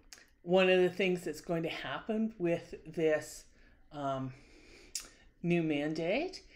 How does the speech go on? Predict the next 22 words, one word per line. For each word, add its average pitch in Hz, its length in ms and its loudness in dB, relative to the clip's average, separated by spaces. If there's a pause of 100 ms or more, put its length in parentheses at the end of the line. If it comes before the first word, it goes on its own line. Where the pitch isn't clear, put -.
(200)
is 160 280 0
that 139 200 0
there's 147 160 -6
gonna 359 220 -2
be 339 100 0
a 233 60 2
real 220 220 2
tightening 190 640 -6
up 147 380 -6 (180)
of 151 220 -6
financial, 139 880 -2 (360)
uh, 135 260 -4
services. 160 800 -4 (200)
Uh, 135 360 -6
we 175 160 0
have 156 300 -2
a 139 100 -4
group 147 340 -8
called 117 320 -6
FinTrack, 156 680 -6
which 139 240 -6
is, 127 220 -6